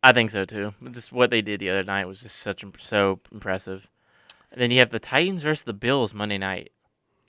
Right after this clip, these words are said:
That's interesting, too, just 'cause the Titans, what they accom-, they were the one seed last year in the A F C. Lost to the Giants, so not great, but then the, you got,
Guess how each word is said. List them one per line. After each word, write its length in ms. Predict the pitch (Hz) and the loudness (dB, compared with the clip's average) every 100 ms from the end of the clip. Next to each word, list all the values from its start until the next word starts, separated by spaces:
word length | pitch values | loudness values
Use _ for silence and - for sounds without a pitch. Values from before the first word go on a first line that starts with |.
| _ _ - | _ _ 4
That's 200 | 117 175 | 6 6
interesting, 440 | 123 110 104 107 98 | 0 -2 -6 -6 -2
too, 280 | 117 107 | 2 4
just 160 | 92 - | 2 -6
'cause 140 | 107 | -14
the 100 | 113 | -12
Titans, 320 | - 117 117 107 | 2 4 4 2
what 160 | 110 | 0
they 120 | 107 104 | 0 -2
accom-, 180 | 110 - | -4 0
they 80 | |
were 80 | 135 | 2
the 80 | 117 | 4
one 160 | 131 160 | 2 0
seed 160 | 107 | -2
last 260 | 104 98 - | 0 0 -2
year 220 | 104 95 _ _ _ _ | -8 -8 _ _ _ _
in 40 | 113 | -6
the 260 | 92 117 | 0 4
A 60 | 104 | 4
F 80 | 101 | 2
C. 380 | 113 104 98 - _ _ _ _ _ _ _ - | -2 -2 -4 -8 _ _ _ _ _ _ _ -20
Lost 440 | 123 131 160 175 | 4 8 8 6
to 40 | 156 | -2
the 80 | 123 | -8
Giants, 760 | 110 127 127 110 104 - - _ _ | -2 2 4 4 0 -6 -18 _ _
so 340 | - 120 107 104 | -8 0 2 4
not 280 | 117 127 | 2 0
great, 240 | - 117 107 | 4 4 4
but 100 | 113 | 0
then 140 | 110 | -2
the, 100 | 101 - _ _ _ | -4 -4 _ _ _
you 80 | 113 | -10
got, 120 | 113 | -10